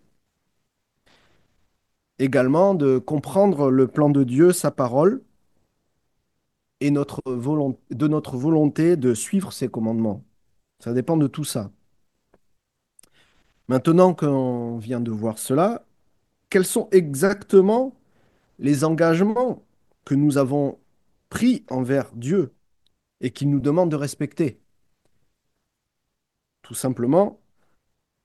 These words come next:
lors de notre baptême, nous avons pris certains engagements envers lui afin de, de pouvoir mieux s'examiner à l'approche de la Pâque,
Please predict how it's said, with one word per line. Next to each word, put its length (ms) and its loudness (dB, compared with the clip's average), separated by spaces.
lors 240 -2
de 140 0
notre 200 2
baptême, 440 2
nous 160 2
avons 240 2
pris 180 -6
certains 480 -2
engagements 540 -2
envers 200 -4
lui 320 -4
afin 320 0
de, 800 2
de 120 -4
pouvoir 360 -2
mieux 180 2
s'examiner 720 -4
à 80 0
l'approche 500 -6
de 320 -2
la 140 -4
Pâque, 360 -4